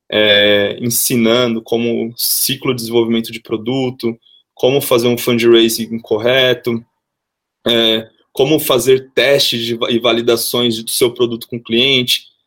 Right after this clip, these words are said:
se você faz um produto, cobrar ou não cobrar esse produto, então, tem diversos, é, ensinos, ensinamentos que fazem do I C,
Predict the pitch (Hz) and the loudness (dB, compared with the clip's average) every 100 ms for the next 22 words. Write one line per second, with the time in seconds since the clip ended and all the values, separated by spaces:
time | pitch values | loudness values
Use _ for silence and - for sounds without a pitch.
0 | _ - 123 123 123 143 - 131 127 131 | _ -10 -4 -2 0 -2 2 0 0 -6
1 | - 123 120 120 120 120 - _ _ - | 0 0 2 -4 -2 -4 -4 _ _ 0
2 | 131 117 135 156 151 139 139 139 120 123 | 2 4 2 2 2 0 0 0 2 2
3 | 120 113 - 113 113 123 139 139 131 123 | 2 -2 -6 -8 -6 -6 -8 -8 -10 -10
4 | _ _ _ _ 156 156 175 170 165 127 | _ _ _ _ -4 -2 -2 -2 -4 -8
5 | 117 123 143 139 160 208 - 190 - - | -12 -12 -10 0 2 2 -2 -8 -8 -16
6 | - _ _ - 117 101 - - _ 55 | -20 _ _ -8 -6 -6 -10 -14 _ -14
7 | - - _ _ 139 - - - 170 190 | -12 -16 _ _ -14 -4 -4 0 0 2
8 | 139 - - 127 123 - 127 117 135 165 | 2 0 -4 -8 -6 0 2 2 0 0
9 | - - - _ _ _ - 127 - 127 | -6 -8 -12 _ _ _ -12 -4 0 0
10 | 135 131 127 120 - 117 127 127 | 0 2 2 0 -2 -4 -4 -8